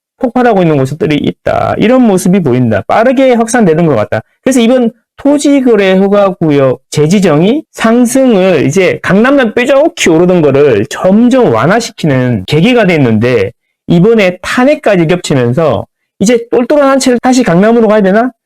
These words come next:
실거주가 안 되는데 가야 되나? 이런 생각을 한가 동시에 아, 근데 민주당이 잡으면 똘똘한 한 채면 강남에 육십억, 칠십억짜리도 규제를 안 할까?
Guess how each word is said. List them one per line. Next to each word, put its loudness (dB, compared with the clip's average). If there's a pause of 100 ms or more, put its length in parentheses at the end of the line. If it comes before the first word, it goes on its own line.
(120)
실거주가 0
안 0
되는데 0 (220)
가야 -2
되나? 0
이런 2
생각을 2
한가 2
동시에 0 (420)
아, -2
근데 0 (100)
민주당이 2
잡으면 -2 (180)
똘똘한 0
한 2
채면 0
강남에 0
육십억, 0
칠십억짜리도 -2 (160)
규제를 0
안 0
할까? -4